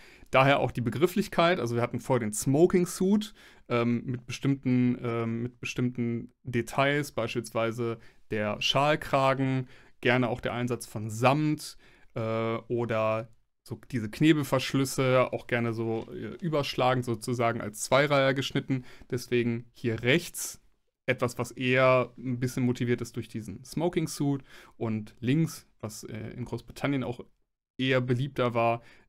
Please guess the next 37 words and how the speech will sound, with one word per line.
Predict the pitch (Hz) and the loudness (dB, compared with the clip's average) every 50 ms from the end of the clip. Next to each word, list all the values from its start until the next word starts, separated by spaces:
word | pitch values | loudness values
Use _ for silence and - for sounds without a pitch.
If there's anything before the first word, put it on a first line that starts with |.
| _ - | _ -6
äh, | 113 110 110 110 117 117 | -4 -4 -4 -4 -4 -6
ne, | 113 113 110 110 107 110 110 120 - - | -6 -6 -6 -6 -6 -6 -8 -10 -12 -10
ja, | - 113 107 | -8 -8 -6
der, | 107 113 110 110 110 110 107 117 - - | -6 -6 -4 -4 -4 -6 -8 -10 -12 -12
ähm, | - 113 110 110 110 110 113 | -12 -10 -8 -8 -8 -8 -8
der | - 107 | -8 -8
Smoking, | - - - 120 123 127 127 - 127 123 120 120 123 127 - _ _ _ _ _ _ _ _ - | -6 -2 0 2 2 2 2 0 0 2 2 0 -2 -4 -8 _ _ _ _ _ _ _ _ -16
wie | 123 120 123 120 117 110 104 | -14 -10 -10 -8 -8 -6 -6
er | 113 113 113 113 107 107 | -4 -4 -2 -2 -4 -4
vom | 107 - - 110 107 110 113 117 - | -8 -8 -8 -8 -6 -8 -8 -8 -4
Tailcoat, | - 123 123 127 - - 127 120 117 | 0 2 2 2 2 0 -2 0 -2
also | - 104 - | -4 -6 -8
vom | 101 - - 107 | -10 -10 -10 -10
Frack, | - - - 123 117 - - - - - _ _ _ | -10 -4 -2 -2 -2 -2 -6 -18 -20 -20 _ _ _
inspiriert | 127 117 - - - 120 113 113 113 113 107 | -6 -6 -6 -6 -6 -4 -2 -2 -4 -4 -6
ist. | 104 - - - - - - - | -12 -16 -18 -18 -20 -20 -10 -4
Und | - 127 123 | 2 4 6
daher | 131 131 135 | 6 6 6
kommen | 135 - 151 147 147 147 | 4 4 4 4 4 2
auch | 135 120 123 - | 0 -2 -4 -4
die | - 127 127 127 127 | -2 -2 0 0 0
verschiedenen | 127 - 127 - - 143 131 127 123 | -2 -4 -4 -4 -2 0 2 2 2
Begrifflichkeiten, | 123 - 131 165 160 - 160 - - - 143 139 139 139 139 | 0 0 0 -2 0 -2 -4 -4 0 2 2 2 2 2 0
und | 123 117 117 | -2 -2 -2
deswegen | 110 120 - - 123 120 | -4 -4 -2 0 0 0
sagt | 117 123 123 123 - | 0 0 -2 -2 -4
man | 123 | -6
in | 107 117 | -6 -6
Großbritannien | 117 - 127 120 - - 127 - - 131 127 123 120 | -6 -4 -6 -6 -4 -6 -8 -6 -4 -2 -2 -2 -2
eben | 123 120 123 117 113 | -2 -4 -6 -6 -6
eher | 107 110 110 | -6 -6 -4
Dinner | 107 107 135 151 147 139 127 | -2 0 0 0 0 -2 -2
J-, | - - - 143 135 - | -4 -6 -6 -8 -6 -4
Jacket | - 139 135 - 143 139 | -4 -2 -2 -2 -4 -4
oder | 123 117 110 | -4 -6 -4
Dinner | 113 120 127 151 143 | -2 -2 -2 0 -2
Suit, | 139 - - 147 139 139 | -4 -4 -4 -4 -4 -4